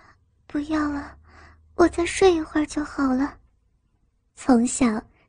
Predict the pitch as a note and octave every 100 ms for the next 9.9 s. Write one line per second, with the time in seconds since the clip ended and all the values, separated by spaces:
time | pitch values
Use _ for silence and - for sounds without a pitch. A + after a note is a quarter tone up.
0 | - D4 B3 B3+ - A#3+ - C#4+ - B3+
1 | - C4 - B3+ - C#4 - D4+ D4+ -
2 | _ _ _ _ - E4 F#4 - D#4 -
3 | E4 A#3+ G#3+ - D4+ D#4 - F4 E4+ D#4+
4 | - _ _ _ _ _ - - B3 A3
5 | A3 A#3+ A3 - _ _ - C4 B3+ C#4+
6 | B3+ B3+ A#3 A3+ G#3 - - C4+ D#4+ C4+
7 | - D#4+ E4 C4+ B3+ A3+ - A#3 A#3 _
8 | _ - _ - D4+ - G4 E4 - C4
9 | C4 A3 G#3+ B3 B3+ A#3 - -